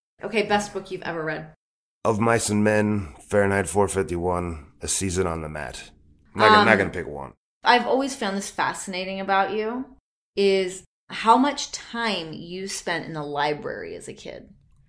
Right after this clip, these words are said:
Speaker 1: Like, you're a very smart guy, and I know that, and anyone that knows you knows that.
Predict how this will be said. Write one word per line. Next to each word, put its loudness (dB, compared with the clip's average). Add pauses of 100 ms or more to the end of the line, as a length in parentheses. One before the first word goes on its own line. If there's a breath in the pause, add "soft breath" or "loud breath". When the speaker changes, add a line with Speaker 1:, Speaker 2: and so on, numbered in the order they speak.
(360 soft breath)
Speaker 1:
Like, 0
you're 8
a -2
very 6
smart 0
guy, 4
and -4
I 6
know 4
that, 6
and -4
anyone 0
that -4
knows -4
you -2
knows -4
that. 2